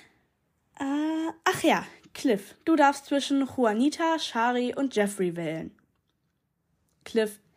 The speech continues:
„Ich marry Jeffrey.“ Xamba: „Zwangsheirat, yippie!“ Karg:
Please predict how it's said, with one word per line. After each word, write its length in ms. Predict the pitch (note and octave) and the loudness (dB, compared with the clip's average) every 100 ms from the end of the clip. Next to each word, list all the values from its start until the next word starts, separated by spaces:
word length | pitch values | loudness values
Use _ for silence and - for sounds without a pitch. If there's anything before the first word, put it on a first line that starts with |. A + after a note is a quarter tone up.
| - - | -16 2
„Ich 140 | G4+ | 4
marry 320 | G4 F4+ F#4+ F4+ | 6 6 6 4
Jeffrey.“ 600 | C#4+ D4 C4+ B3+ C4 _ _ _ _ _ _ _ _ _ _ _ _ _ _ | 2 2 0 -2 -2 _ _ _ _ _ _ _ _ _ _ _ _ _ _
Xamba: 440 | - A3+ A3+ A#3 A#3 _ _ | -6 -2 0 0 -2 _ _
„Zwangsheirat, 920 | - F4 G#4 - D4+ E4 D4+ D#4 - | 0 2 2 4 4 8 8 8 6
yippie!“ 560 | E4+ F#4 F4+ F4 E4+ E4 _ _ _ _ _ _ _ _ _ - | 2 6 6 6 4 0 _ _ _ _ _ _ _ _ _ -2
Karg: 360 | G#3+ G#3+ G#3 | 4 4 4